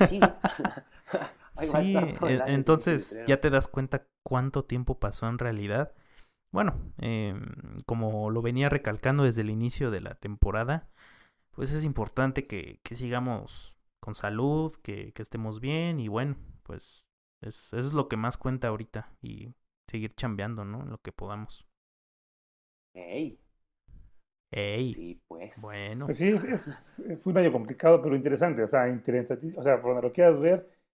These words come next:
Speaker 3: este año va a estar en nuestra memoria,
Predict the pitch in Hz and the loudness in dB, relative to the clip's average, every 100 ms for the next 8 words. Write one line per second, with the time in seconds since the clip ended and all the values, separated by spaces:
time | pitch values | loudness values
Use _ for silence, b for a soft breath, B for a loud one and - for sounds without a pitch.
0 | _ 151 143 - 147 165 147 135 147 135 | _ -4 -2 2 4 4 2 2 4 2
1 | 143 147 _ 135 123 110 123 117 123 135 | 2 -12 _ -6 -6 -2 -2 -2 -6 -4
2 | 143 135 123 | -2 -4 -6